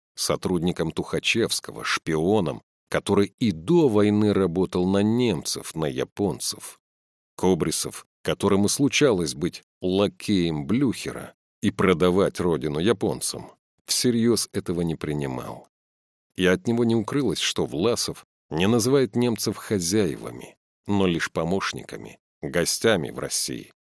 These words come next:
пытается дистанцироваться от них, даже как будто добивается впечатления, что свои манифесты пишет едва ли не под пистолетом. Вот что смущало.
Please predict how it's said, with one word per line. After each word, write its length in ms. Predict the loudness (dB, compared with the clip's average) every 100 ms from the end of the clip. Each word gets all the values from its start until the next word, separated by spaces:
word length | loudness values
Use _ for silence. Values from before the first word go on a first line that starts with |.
| _ _
пытается 480 | 0 2 0 -2 -4
дистанцироваться 1040 | -4 -2 -2 -2 -2 -2 -4 -6 -6 -6
от 80 | -8
них, 280 | -14 -14 -18 _ _ -12
даже 360 | 0 2 2
как 160 | 0 0
будто 240 | -2 -2
добивается 560 | 0 2 4 2 2 -6
впечатления, 720 | -6 -6 -6 -2 -2 0 -2
что 220 | -2 -4
свои 260 | -2 0 0
манифесты 680 | 0 -2 -4 -2 -2 -2 -6
пишет 440 | -4 -4 -4 -8 _ _ _
едва 440 | -6 -4 -4 -2 -2
ли 120 | 0
не 100 | -2
под 200 | -6 -8
пистолетом. 840 | -6 -4 -2 0 -2 -4 -12 -12 _ _ _ _ _ _ _
Вот 380 | 2 4 4 2
что 260 | -4 -2
смущало. 920 | -2 0 0 0 0 0 -2 -6 -16